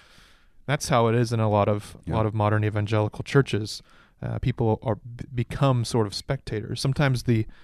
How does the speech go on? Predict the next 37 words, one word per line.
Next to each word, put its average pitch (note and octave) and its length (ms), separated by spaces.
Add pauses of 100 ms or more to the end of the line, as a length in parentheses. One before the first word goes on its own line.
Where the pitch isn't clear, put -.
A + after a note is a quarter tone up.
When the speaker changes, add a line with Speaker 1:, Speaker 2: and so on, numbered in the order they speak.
(240)
Speaker 1:
and A#2+ 180
we've B2+ 160
all C#3+ 140
been D#3+ 220
there, D#3 220
I'm C#3 140
sure. C3 540
I, C3 80
I, C#3+ 220 (100)
Speaker 2:
<laughs> - 0 (120)
Speaker 1:
I, C#3 40
I C#3 280
at C#3+ 140
least C#3 200
can B2+ 120
think C3 260
of A#2+ 120
churches B2+ 340
I've B2 160
been A#2+ 160
to A2+ 220
where A2 120
the A2+ 80
music D3+ 520
is A#2 180
so D#3 480
loud, G2+ 460
Speaker 2:
Yeah. F2 180 (260)
Speaker 1:
you A#2+ 120
can't C#3 320
hear B2 180
yourself, C#3 720 (300)
you A#2 120
can't - 340
hear A#2+ 220
the G#2+ 100
congregation, A#2+ 920